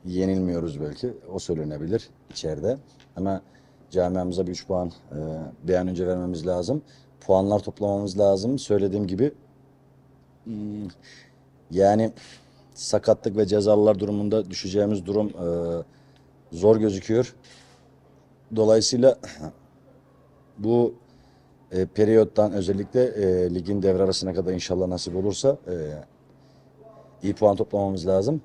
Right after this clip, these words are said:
Her maçımız zor olacak bizim. E, bu maç da zordu. E, haftaya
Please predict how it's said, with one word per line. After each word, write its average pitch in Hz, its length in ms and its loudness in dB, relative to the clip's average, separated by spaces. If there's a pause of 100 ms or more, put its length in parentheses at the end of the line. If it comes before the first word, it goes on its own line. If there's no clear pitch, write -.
Her 113 140 4
maçımız 98 380 -2
zor 98 140 0
olacak 98 340 -2
bizim. 131 220 -4 (600)
E, 95 120 -4
bu 120 60 0
maç 104 240 2
da 92 60 0
zordu. 85 520 0
E, 95 80 -2 (960)
haftaya 95 500 0